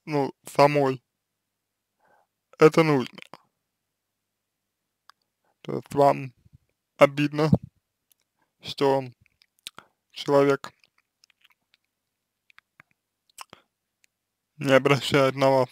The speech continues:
внимания. Обидно, неприятно, может быть, больно.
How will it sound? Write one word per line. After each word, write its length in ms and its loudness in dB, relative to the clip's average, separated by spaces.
внимания. 580 -4
Обидно, 840 -4
неприятно, 840 2
может 380 -6
быть, 340 -12
больно. 640 -2